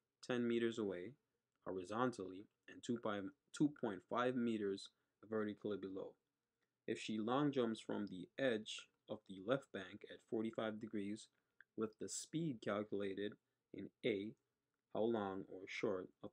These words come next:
the opposite bank will she land? For section A, for a long jumper, the earth is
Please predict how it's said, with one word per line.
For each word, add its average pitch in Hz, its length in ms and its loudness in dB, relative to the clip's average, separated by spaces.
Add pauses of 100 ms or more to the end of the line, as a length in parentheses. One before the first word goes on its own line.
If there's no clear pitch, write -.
the - 160 -8
opposite 101 440 -6
bank 98 340 -6 (280)
will 90 160 -4
she - 220 -12 (120)
land? - 380 -16 (640)
For 101 100 0
section 113 540 2
A, 147 220 2 (360)
for 113 220 6
a 101 180 -4 (100)
long 127 240 4
jumper, 110 480 0 (3000)
the - 120 0
earth 120 300 4
is 95 640 -2